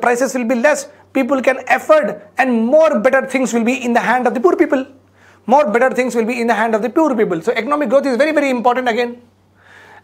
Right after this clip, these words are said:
And it, this is a very important aspect. Social inclusiveness. సొసైటీలో అన్ని రిలీజియన్స్‌లు, అన్ని కాస్ట్‌లు, అన్ని కమ్యూనిటీస్, all the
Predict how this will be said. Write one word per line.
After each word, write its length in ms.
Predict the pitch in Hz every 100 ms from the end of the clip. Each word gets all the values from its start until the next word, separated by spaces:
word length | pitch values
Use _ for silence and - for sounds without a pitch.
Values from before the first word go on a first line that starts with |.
| 214
And 100 | 254 262
it, 120 | 220 226
this 100 | 226 208
is 60 | 185
a 40 | 175
very 140 | 180 151
important 320 | 135 135 127 120
aspect. 220 | - - - 247
Social 380 | 269 269 277 285 294 -
inclusiveness. 760 | 220 214 220 240 196 175 151 143 - - - _ _ -
సొసైటీలో 520 | 233 294 330 311 320 320 - - 247
అన్ని 160 | 285 302
రిలీజియన్స్‌లు, 540 | 240 214 196 196 214 262 - _ _ _ _ _ 233
అన్ని 240 | 262 330 233
కాస్ట్‌లు, 400 | 214 190 - 196 233 - - _ _ -
అన్ని 180 | 269 330 -
కమ్యూనిటీస్, 560 | 247 226 214 214 262 - - _ _ - - 208
all 140 | 311
the 60 | 330